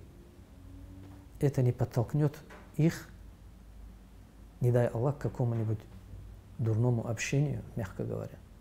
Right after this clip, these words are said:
Семья — это то, за что ты в первую очередь ответственен перед Всевышним Аллахом.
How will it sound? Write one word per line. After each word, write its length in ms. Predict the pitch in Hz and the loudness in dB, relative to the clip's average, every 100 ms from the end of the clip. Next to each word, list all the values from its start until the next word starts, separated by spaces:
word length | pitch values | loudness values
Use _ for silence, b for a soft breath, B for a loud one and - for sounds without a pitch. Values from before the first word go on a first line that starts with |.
| - - - - - - - | -18 -16 -18 -20 -20 -14 -2
Семья — 420 | - 135 170 190 | 4 8 10 10
это 400 | 147 139 139 123 | 8 8 8 8
то, 420 | 117 - 185 196 196 | 6 4 6 6 2
за 180 | 139 123 | 0 0
что 240 | - 151 | 2 0
ты 180 | - 170 | 6 6
в 100 | 160 | 6
первую 380 | - 156 139 143 | 6 6 6 6
очередь 480 | 160 - 127 113 - | 4 6 6 6 2
ответственен 640 | 131 - - - 123 107 | -2 0 0 2 2 2
перед 260 | - 123 117 | 2 2 2
Всевышним 500 | 131 147 - 139 127 | 4 4 4 0 0
Аллахом. 400 | 113 120 113 | 0 0 0